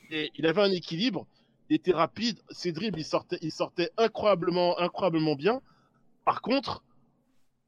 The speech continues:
sur fifa, il est rapide, enfin un peu moins maintenant ces dernières années forcément, mais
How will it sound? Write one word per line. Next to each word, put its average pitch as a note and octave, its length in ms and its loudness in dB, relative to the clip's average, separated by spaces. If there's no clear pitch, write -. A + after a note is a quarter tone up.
sur - 180 -2
fifa, C4 480 0
il G#3 160 2
est G3+ 60 10
rapide, F3 560 4
enfin C3+ 140 0
un - 20 0
peu D3+ 100 -2
moins D3+ 160 2
maintenant D3 220 4
ces C#3 100 -8
dernières B2 240 -2
années G3+ 180 -2
forcément, F#3 380 -8
mais D#3+ 80 -4